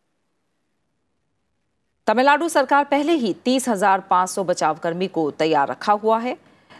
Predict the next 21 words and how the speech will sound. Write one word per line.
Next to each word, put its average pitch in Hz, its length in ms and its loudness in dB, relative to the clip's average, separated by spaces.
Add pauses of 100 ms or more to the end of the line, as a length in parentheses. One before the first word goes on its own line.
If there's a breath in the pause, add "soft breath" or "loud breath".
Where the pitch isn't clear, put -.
(100)
तमिलनाडु 190 440 0
के 185 120 -6
तंजौर, 185 520 0
तिरुवरूर, 190 880 -2 (440)
पुडुकोट्टई, 214 840 -2
नागपट्टिनम, 220 840 -2
कुडलूर 190 560 -2
और 165 140 0
रामनाथपुरम 165 720 -4
के 208 280 -2 (400 loud breath)
स्कूलों 302 440 2
को 180 280 -4 (200)
और 180 400 2
कॉलेजों 233 440 2
को 180 160 -2
भी 156 280 -4
आज 165 380 -2
बंद 160 220 -4
रखा 156 260 -6
गया 151 260 0
है। 170 260 -10